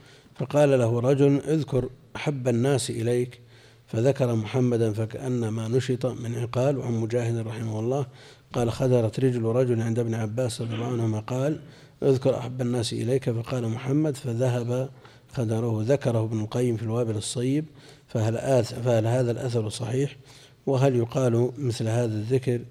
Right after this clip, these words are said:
وما أفضل طبعات الوابل الصيب؟ أفضل طبعات الوابل الصيب فيما أظن هي طبعة، آه، طبعة المؤيد،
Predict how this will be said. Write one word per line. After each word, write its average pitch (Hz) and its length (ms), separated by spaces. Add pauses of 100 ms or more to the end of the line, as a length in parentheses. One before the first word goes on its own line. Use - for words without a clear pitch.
(540)
وما 135 340
أفضل 117 340
طبعات 113 680
الوابل 113 800
الصيب؟ 120 480 (1400)
أفضل 127 340
طبعات 120 360
الوابل 113 300
الصيب 139 480
فيما 123 480 (340)
أظن 143 380 (560)
هي 147 100
طبعة، 123 420 (1500)
آه، - 760 (640)
طبعة 123 340
المؤيد، 117 580